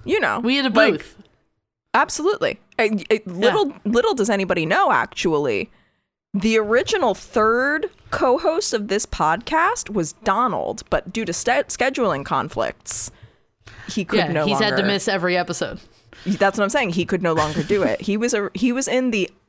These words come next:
Speaker 1: unreleased, like, original first episode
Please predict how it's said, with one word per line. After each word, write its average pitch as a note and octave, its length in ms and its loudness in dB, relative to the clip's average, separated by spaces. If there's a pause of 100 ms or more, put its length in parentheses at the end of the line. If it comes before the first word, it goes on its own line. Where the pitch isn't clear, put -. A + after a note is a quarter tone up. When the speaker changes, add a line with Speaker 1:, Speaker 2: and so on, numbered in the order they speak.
Speaker 1:
unreleased, G3+ 1000 0 (800)
like, D#3 340 0 (880)
original F3+ 640 2
first - 640 -2
episode - 580 -2